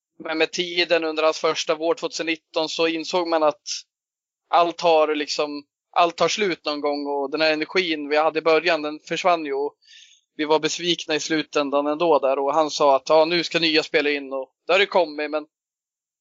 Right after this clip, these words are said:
han har ju lovat väldigt mycket och han har sagt att det ska vara jävligt offensivt och det ska vara jävligt mycket spring, men jag tycker spelarna känns, eh, trötta vid slutet av säsongen, oavsett om man är interim eller om man är med från början.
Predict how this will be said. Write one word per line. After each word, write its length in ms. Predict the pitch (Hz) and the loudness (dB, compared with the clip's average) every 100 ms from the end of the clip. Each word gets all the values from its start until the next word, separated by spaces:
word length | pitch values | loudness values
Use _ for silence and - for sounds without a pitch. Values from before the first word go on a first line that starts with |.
| _ _ - | _ _ -10
han 140 | 160 | -2
har 60 | 175 | 0
ju 60 | |
lovat 440 | 190 226 196 196 185 | 2 2 4 4 4
väldigt 260 | 170 156 | 0 -2
mycket 440 | 160 151 - 156 147 _ _ _ _ _ _ | -6 -6 -4 -4 -4 _ _ _ _ _ _
och 100 | 170 | 0
han 80 | 165 | 0
har 60 | |
sagt 340 | 170 180 175 - | 2 0 -2 -6
att 60 | |
det 100 | 165 | -6
ska 120 | 165 185 | -2 -2
vara 80 | |
jävligt 600 | 170 170 185 170 156 160 | 2 2 4 2 0 -6
offensivt 680 | 156 - - 156 165 156 - | -8 -8 -12 -10 -8 -10 -10
och 40 | 160 | -10
det 100 | 156 | -8
ska 180 | - | -4
vara 120 | 160 165 | -2 0
jävligt 560 | 170 190 170 160 165 | 2 4 2 0 -4
mycket 220 | 180 - | -8 -6
spring, 440 | - 165 170 160 165 | -8 -4 -4 -4 -4
men 200 | 165 160 _ _ _ - | -4 -6 _ _ _ -12
jag 140 | 156 | -8
tycker 200 | 170 175 | -6 -6
spelarna 680 | - 190 180 170 175 196 190 | -4 2 4 4 2 0 0
känns, 600 | - 190 214 - - - _ _ _ _ _ _ _ _ - | 0 -2 -2 -10 -14 -16 _ _ _ _ _ _ _ _ -10
eh, 400 | - 170 165 156 | 0 2 4 2
trötta 580 | 156 190 196 - - 185 | 2 2 2 0 0 0
vid 120 | 180 | 0
slutet 260 | - 196 185 | -4 -4 -4
av 60 | 180 | -6
säsongen, 640 | 180 - 180 180 185 202 - _ _ | -2 0 0 0 -4 -6 -14 _ _
oavsett 560 | 180 170 156 - 190 - | 0 2 4 2 0 0
om 60 | |
man 120 | 175 170 | -2 0
är 40 | |
interim 560 | 156 - 160 190 208 208 - | -2 -2 -2 -2 -6 -12 -8
eller 200 | 170 165 | 0 2
om 120 | 160 | 4
man 140 | 160 | 2
är 80 | 160 | 2
med 200 | 160 156 | 2 0
från 140 | 170 156 | -2 0
början. 540 | 160 156 156 175 | 0 2 0 -2